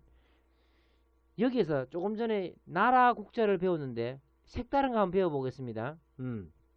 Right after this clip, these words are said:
나라 국자를 만드는 영토 국민 주권을 합쳐서 나라 국자를 만들었습니다.라고 임금에게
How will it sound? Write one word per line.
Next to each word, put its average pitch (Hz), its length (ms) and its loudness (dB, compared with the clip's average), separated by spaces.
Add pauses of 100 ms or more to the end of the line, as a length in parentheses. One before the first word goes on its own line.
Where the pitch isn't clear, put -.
(680)
나라 247 320 4
국자를 240 400 0
만드는 160 420 0
영토 247 680 0
국민 240 600 -4
주권을 240 800 -2
합쳐서 240 640 -4
나라 233 260 4
국자를 233 500 -4
만들었습니다.라고 220 1600 2 (240)
임금에게 170 920 0